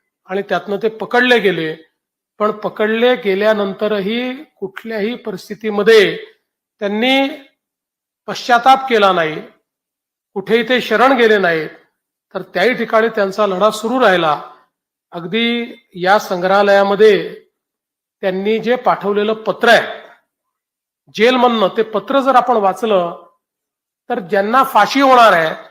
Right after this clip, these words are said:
अशी लोक असं पत्र कसं पाठवू शकतील? म्हणजे त्या पत्रामध्ये "इथे सगळं आनंदी आहे, आम्ही या या गोष्टी करतो आहोत," जणू काही ते जेलमध्ये होते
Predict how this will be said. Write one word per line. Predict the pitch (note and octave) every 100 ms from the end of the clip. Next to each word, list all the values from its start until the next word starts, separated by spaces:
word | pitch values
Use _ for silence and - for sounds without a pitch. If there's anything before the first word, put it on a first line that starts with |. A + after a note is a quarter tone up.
| _ _ _ _
अशी | G#3 G#3 D4
लोक | C4 C4 C4+
असं | B3 C#4
पत्र | C4 A#3+ C4+
कसं | C4+ B3+ D#4
पाठवू | C#4+ A#3+ B3
शकतील? | A3 G#3 - A3 F#3 - - _ _ _ _ _ _ -
म्हणजे | G#3 A#3+
त्या | A#3
पत्रामध्ये | A#3 A#3 A#3+ A#3+ A#3+
"इथे | A3 A#3
सगळं | A#3 A3+ A3
आनंदी | G3+ A3+ A3 A#3
आहे, | G3+ A#3 A#3 A#3 - _ -
आम्ही | F#3+ A3
या | G3
या | G#3+ A#3
गोष्टी | G#3+ - A#3+
करतो | A3+ G#3+ -
आहोत," | A#3 A#3 A#3+ - _ _ E3
जणू | G3+ A3+
काही | A#3+ C4
ते | C4 A#3
जेलमध्ये | E3+ A#3 B3 B3+ B3
होते | A#3 A#3+ G#3+ F3+